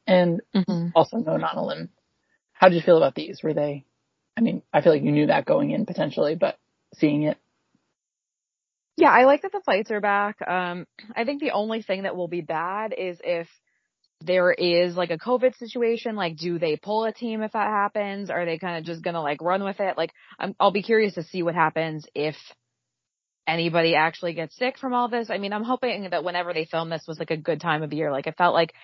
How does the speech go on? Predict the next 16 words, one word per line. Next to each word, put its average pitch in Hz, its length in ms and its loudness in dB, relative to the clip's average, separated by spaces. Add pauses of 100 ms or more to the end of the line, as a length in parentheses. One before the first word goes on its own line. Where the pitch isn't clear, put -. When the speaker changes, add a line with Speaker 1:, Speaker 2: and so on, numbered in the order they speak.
(120)
Speaker 2:
at 175 140 -4
some 180 160 0
point 165 240 -4
during 165 240 -2
this 160 180 -8
year, 156 380 2
like, 135 260 0 (120)
pretty 151 180 -4
much 151 160 -4
no 131 220 -2
one 143 140 -2
was 147 120 -6
getting 160 220 -2
covid 175 220 0 (100)
anymore. 175 380 -2
So 151 280 0